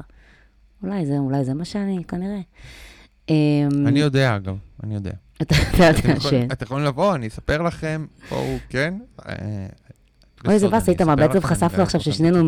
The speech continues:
Speaker 1: ממש באותה, גם באותה צד, צד אמ-, צד אמוני של הסקאלה.
Speaker 2: לא, כי את מכבדת,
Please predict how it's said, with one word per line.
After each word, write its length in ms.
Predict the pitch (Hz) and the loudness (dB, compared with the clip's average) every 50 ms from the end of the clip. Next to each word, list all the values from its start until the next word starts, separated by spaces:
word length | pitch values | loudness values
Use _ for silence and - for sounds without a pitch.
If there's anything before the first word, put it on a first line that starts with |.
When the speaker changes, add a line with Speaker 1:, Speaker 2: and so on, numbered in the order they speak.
| 147 | 4
Speaker 1:
ממש 400 | 143 135 139 147 160 185 175 - | 4 2 4 4 6 6 6 4
באותה, 240 | 143 139 160 156 - - - | 4 4 4 4 2 0 0
גם 140 | 139 131 131 | 0 0 0
באותה 260 | 135 139 131 - 160 | 0 0 2 2 0
צד, 240 | 165 - - 165 147 - - - - - - - - - - | 0 2 2 2 2 2 -2 -14 -18 -18 -20 -20 -20 -12 -4
צד 200 | - 165 165 165 | 0 2 4 4
אמ-, 180 | 175 170 156 156 - _ - | 4 4 2 2 -2 _ -10
צד 240 | - - 175 170 180 | -4 0 2 4 4
אמוני 360 | 185 165 147 143 151 165 160 | 4 4 4 2 2 2 2
של 140 | 180 175 143 | 0 0 0
הסקאלה. 420 | 131 - - - 151 139 131 120 127 - _ _ _ - - - | 0 -2 -4 -4 -2 -2 -2 -2 -4 -8 _ _ _ -16 -8 -4
Speaker 2:
לא, 300 | 117 117 131 175 214 175 | 0 2 4 4 4 2
כי 120 | - 117 107 | 2 0 -2
את 60 | 117 | 0
מכבדת, 540 | 143 151 - - 117 104 90 123 170 170 131 | -2 -4 -4 -4 -6 -6 -4 -4 -4 -4 -4